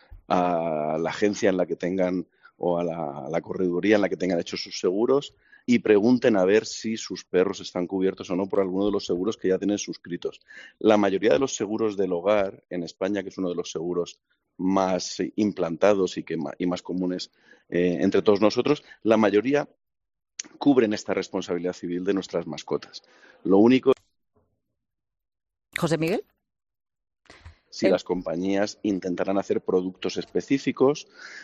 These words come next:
Speaker 1: si no cubrirán todas las situaciones, si ya empezarán a pensar más en qué tipo de razas son las que se cubren o las que no se cubren y cómo se hace,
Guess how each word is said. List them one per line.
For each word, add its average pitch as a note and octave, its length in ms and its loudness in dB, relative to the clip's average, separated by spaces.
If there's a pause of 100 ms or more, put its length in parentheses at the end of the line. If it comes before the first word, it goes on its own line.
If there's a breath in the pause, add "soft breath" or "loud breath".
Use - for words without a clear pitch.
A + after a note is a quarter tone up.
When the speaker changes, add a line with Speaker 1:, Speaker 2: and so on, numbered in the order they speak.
(120)
Speaker 1:
si - 400 0
no A2 160 4
cubrirán F#2 500 0
todas F2+ 320 4
las F2 140 -6
situaciones, G#2 800 0 (280 loud breath)
si - 380 -4
ya G#2 160 6
empezarán G2+ 480 2
a G2+ 60 0
pensar F#2+ 420 2
más F#2+ 340 -2
en F2 160 -6
qué G2 300 0
tipo F#2 400 -2
de F#2 80 2
razas F#2 360 -6
son F#2 200 -8
las F2 140 -6
que - 100 -18
se F2+ 160 -14
cubren F#2+ 400 -4
o F2+ 40 -6
las F2+ 140 -4
que - 120 -6
no F#2 80 -6
se F#2 120 -12
cubren F#2 460 -4
y F2 60 -6
cómo F#2 340 -2
se - 160 -6
hace, A2 360 -2